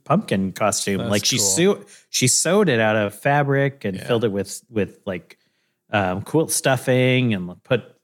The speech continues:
Speaker 1: faces on. Like, the whole thing was actually pretty cool. She's
Speaker 2: That's sweet.
Speaker 1: She, uh, she loved that stuff. She, uh, she was way into, I think
Speaker 2: What a
Speaker 1: she
Speaker 2: sweetheart.
Speaker 1: appreciated me because I was more into, like, the, the dressing up.
Speaker 2: Yeah.
Speaker 1: And I like having a good time. I always have.
Speaker 2: Yeah.
Speaker 1: And it's been, like, since I was little,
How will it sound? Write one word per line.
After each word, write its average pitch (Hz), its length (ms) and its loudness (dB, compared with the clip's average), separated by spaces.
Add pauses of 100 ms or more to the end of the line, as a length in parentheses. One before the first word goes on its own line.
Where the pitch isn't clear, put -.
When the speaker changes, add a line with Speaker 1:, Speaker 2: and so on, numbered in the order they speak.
Speaker 1:
faces 123 380 0
on. 113 140 0
Like, 117 180 2
the 131 80 4
whole 226 140 2
thing 165 180 0
was 110 180 0
actually 110 380 -4
pretty 98 200 -6 (280)
cool. 98 160 -2
She's - 260 -2
Speaker 2:
That's 131 160 -8
sweet. 104 400 -4
Speaker 1:
She, 131 200 2
uh, 107 100 0
she - 160 -2
loved 110 180 0
that - 140 -6
stuff. - 280 -6
She, 160 120 0
uh, 143 80 4
she 147 160 2
was 156 160 2
way 131 160 2
into, 123 240 -4
I 156 80 2
think 170 260 0 (200)
Speaker 2:
What 190 100 -8
a - 20 -4
Speaker 1:
she - 180 0
Speaker 2:
sweetheart. 135 140 0 (140)
Speaker 1:
appreciated 123 400 0 (100)
me 123 220 0
because 110 300 0
I 113 100 4
was 110 260 -2
more 107 240 -2
into, 107 360 -2
like, 98 200 0
the, 87 140 -8 (220)
the 107 100 0
dressing 101 460 0
up. 95 200 -2
Speaker 2:
Yeah. 302 160 2
Speaker 1:
And 95 320 -6 (340)
I 165 60 4
like 202 160 4
having 123 320 2
a 110 60 0
good 110 140 0
time. 110 180 2
I 117 100 4
always 113 240 2
have. 104 240 0
Speaker 2:
Yeah. 165 80 0
Speaker 1:
And 196 80 2
it's - 140 -4
been, 104 260 0
like, 95 160 -2 (400)
since 160 200 2
I 156 40 2
was 117 240 0
little, 98 480 0